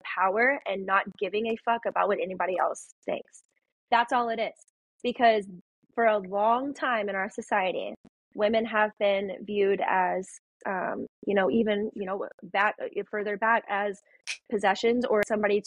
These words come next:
to be owned by somebody. And even now today, we have, you know, s-, obviously so many more rights than we've ever had ever in history, but we're still, we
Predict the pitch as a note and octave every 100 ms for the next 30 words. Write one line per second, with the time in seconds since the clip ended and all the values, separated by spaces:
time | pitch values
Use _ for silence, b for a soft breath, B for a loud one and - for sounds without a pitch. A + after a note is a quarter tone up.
0 | - G3 F#3+ G3 G3 G#3+ A3 A3+ A3+ A3
1 | A#3 A3+ G#3 B3 B3+ A3+ A3+ A#3+ A#3 A#3
2 | A3 G3 G3 G3 - - G#3 G#3 G3 G#3
3 | - A3+ G#3+ G3+ F#3+ F#3 F#3+ - G3 F#3+
4 | F#3 - F3+ F#3 - F#3+ F3 - A3 G#3
5 | F#3+ G#3 - G3 F#3 G3+ G3 - _ _
6 | _ _ _ A3+ B3 B3 - B3+ B3 B3+
7 | D4+ D4 _ _ _ _ _ _ - _
8 | _ _ G3 G#3+ A#3 A#3 A3+